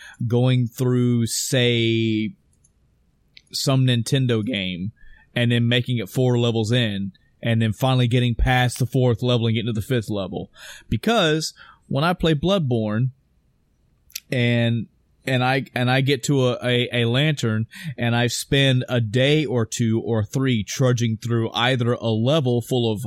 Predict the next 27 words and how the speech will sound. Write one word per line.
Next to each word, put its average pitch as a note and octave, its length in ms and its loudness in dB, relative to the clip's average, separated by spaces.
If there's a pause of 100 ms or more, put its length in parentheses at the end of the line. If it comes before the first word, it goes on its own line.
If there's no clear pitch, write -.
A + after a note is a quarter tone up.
hard B2 340 2
enemies G#2+ 540 -2 (260)
or C3 240 2
a A2+ 140 0
boss, A2+ 640 0 (240)
and C3+ 180 2
then B2+ 80 2
I A#2 120 0
make C3+ 360 0
it B2 120 -4
to C3 80 -2
that A#2 180 0
next B2+ 300 -2
lamppost, A#2 840 -2 (720)
I'm E3+ 300 2
always C3 540 2
there. G#2+ 440 -2 (540)
You A2+ 240 -2
can't D#3+ 380 -2
take D3 300 -2
that G#2+ 200 -4
from G2 220 -8
me. E2 260 -10 (300)
I D3 180 2
have D#3 200 2
now C3+ 420 0 (220)
progressed A2+ 1120 -2